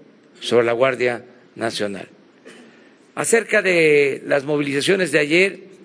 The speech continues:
desde luego que nosotros somos respetuosos del derecho de manifestación y, eh, siempre se va a optar por el diálogo, no por la fuerza.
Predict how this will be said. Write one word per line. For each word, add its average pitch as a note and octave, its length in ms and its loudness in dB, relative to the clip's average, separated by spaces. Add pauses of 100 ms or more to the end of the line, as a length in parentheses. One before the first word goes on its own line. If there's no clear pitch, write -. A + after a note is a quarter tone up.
(100)
desde B2+ 220 0
luego F3+ 200 2
que E3 80 -2
nosotros D3 240 -2
somos E3+ 220 0
respetuosos D#3+ 840 0 (500)
del C3 160 0
derecho D3+ 580 2 (680)
de D#3 580 0 (180)
manifestación C#3+ 1040 -2 (760)
y, G#3 480 0 (580)
eh, C#3 480 4
siempre D#3+ 680 0 (1120)
se C3+ 160 0
va D#3 360 -2 (560)
a D3 80 0
optar D#3+ 420 -4
por E3 180 0
el D#3+ 140 0
diálogo, D#3 600 -2 (600)
no D#3 260 0
por D#3 440 2 (500)
la C#3 160 0
fuerza. C3+ 500 -2